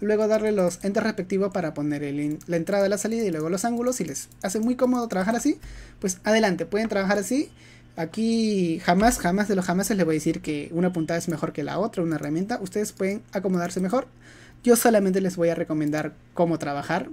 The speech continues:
pero no les voy a obligar, obviamente, a dis-, a, a cambiar la forma en la que trabajan. Ustedes pueden trabajar como mejor se sientan cómodos. Ok, aquí ya podemos hacer lo que es la parte de,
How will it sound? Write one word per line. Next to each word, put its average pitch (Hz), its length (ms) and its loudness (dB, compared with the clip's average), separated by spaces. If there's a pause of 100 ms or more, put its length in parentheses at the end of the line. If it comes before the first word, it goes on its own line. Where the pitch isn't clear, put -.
(160)
pero 147 220 -8
no 175 160 -2
les 151 180 -4
voy 151 160 0
a 143 60 -2
obligar, 143 260 -4
obviamente, 139 480 -6
a 151 160 -8
dis-, 147 240 -6
a, 147 540 -12
a 170 100 -4
cambiar 165 240 0
la 160 80 -2
forma 151 220 -2
en 143 60 -2
la 143 80 -6
que - 80 -10
trabajan. 208 460 0
Ustedes - 260 -10
pueden 185 160 4
trabajar 175 260 -2
como 160 180 -4
mejor 165 240 -2
se 170 100 -8
sientan 156 240 -2
cómodos. 196 440 -2 (640)
Ok, 190 160 -2 (500)
aquí 262 500 2 (140)
ya 220 160 2
podemos 226 320 4
hacer 208 220 2
lo 226 160 -2
que 180 120 0
es 180 140 -2
la 208 160 -2
parte 196 340 0
de, 151 580 -2